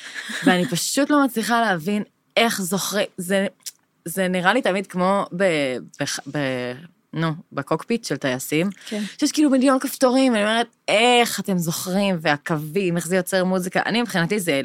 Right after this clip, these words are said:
Speaker 1: קסם.
Speaker 2: אנחנו זוכרים כי זה מעניין אותנו, ודברים שמעניינים אותנו, אנחנו טובים בהם.
Speaker 1: כן, אבל זה פשוט כאילו קסם. היו לך באמת,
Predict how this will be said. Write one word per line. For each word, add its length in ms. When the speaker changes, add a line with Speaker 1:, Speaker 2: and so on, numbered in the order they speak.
Speaker 1:
קסם. 420
Speaker 2:
אנחנו 220
זוכרים 260
כי 80
זה 120
מעניין 340
אותנו, 360
ודברים 340
שמעניינים 520
אותנו, 260
אנחנו 200
טובים 300
בהם. 240
Speaker 1:
כן, 260
אבל 180
זה 100
פשוט 560
כאילו 300
קסם. 520
היו 280
לך 160
באמת, 640